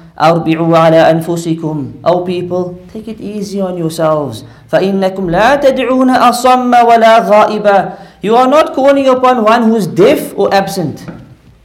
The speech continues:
إن الذي تدعونه, the one that you are calling upon, سميع قريب.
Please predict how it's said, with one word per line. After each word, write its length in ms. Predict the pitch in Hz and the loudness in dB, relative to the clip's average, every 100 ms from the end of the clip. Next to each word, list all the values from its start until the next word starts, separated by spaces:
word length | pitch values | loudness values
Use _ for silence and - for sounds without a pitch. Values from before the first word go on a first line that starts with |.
| _ _ _ _ _ _ 170 | _ _ _ _ _ _ -2
إن 280 | 208 208 190 | 0 2 2
الذي 680 | 190 175 170 143 190 190 | 2 4 2 0 -2 -2
تدعونه, 880 | 170 175 160 175 190 175 175 180 170 175 - | -2 -2 -2 -4 -2 -2 -4 -4 -6 -8 -6
the 120 | 175 | -2
one 380 | 160 208 285 269 | 0 0 0 -2
that 180 | 247 | -4
you 140 | 226 220 | -2 0
are 140 | 202 | 0
calling 380 | 214 214 208 196 | 2 0 2 0
upon, 420 | 185 196 185 - - - - - | -2 0 0 -2 -10 -20 -20 -16
سميع 720 | - 135 135 131 156 156 156 151 143 131 - | -8 -6 -4 -4 -4 -6 -8 -10 -10 -10 -8
قريب. 800 | 131 123 139 160 160 143 143 | -6 -6 -4 0 0 -2 -6